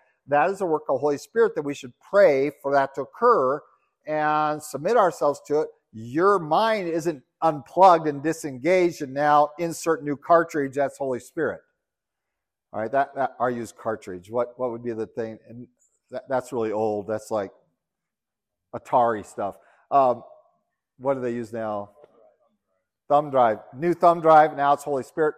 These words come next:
doing it. No, it's a cooperative. And that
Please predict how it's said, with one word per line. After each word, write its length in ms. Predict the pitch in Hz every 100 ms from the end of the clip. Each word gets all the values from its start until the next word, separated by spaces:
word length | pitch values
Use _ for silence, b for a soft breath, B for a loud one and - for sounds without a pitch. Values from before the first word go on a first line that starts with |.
| 117
doing 220 | 123 101
it. 140 | 98 - _ _ _ _ _
No, 800 | 160 175 214 247 208 131 95 - -
it's 180 | 147
a 60 | 175
cooperative. 1200 | - 170 151 151 175 190 190 175 147 123 107 85 _ _ _ _ _ _ _ _ _ _ _ _ _ _ _ -
And 160 | 165
that 320 | 175 180 -